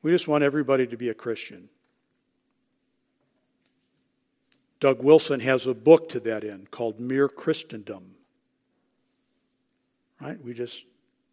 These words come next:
we know what the Western world did in the Middle Ages. They went to extremes. We don't need to go to that extreme. We just, we just want everybody to be Christian. And we want the law of God to be the moral basis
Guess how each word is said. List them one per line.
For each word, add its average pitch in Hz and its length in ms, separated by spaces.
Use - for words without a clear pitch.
we 131 120
know 139 100
what 156 140
the 151 80
Western 143 480
world 131 320
did 139 500
in 120 80
the 123 80
Middle 131 300
Ages. 127 640
They 127 100
went 131 240
to 120 160
extremes. 135 840
We 123 100
don't 123 140
need 123 140
to 120 60
go 120 140
to 117 80
that 113 180
extreme. 135 800
We 127 120
just, 123 300
we 123 160
just 127 240
want 123 220
everybody 117 460
to - 120
be 107 460
Christian. - 520
And 107 160
we 117 160
want 110 320
the 113 80
law 117 260
of - 140
God 120 340
to 120 100
be 117 140
the 110 120
moral 117 320
basis 113 720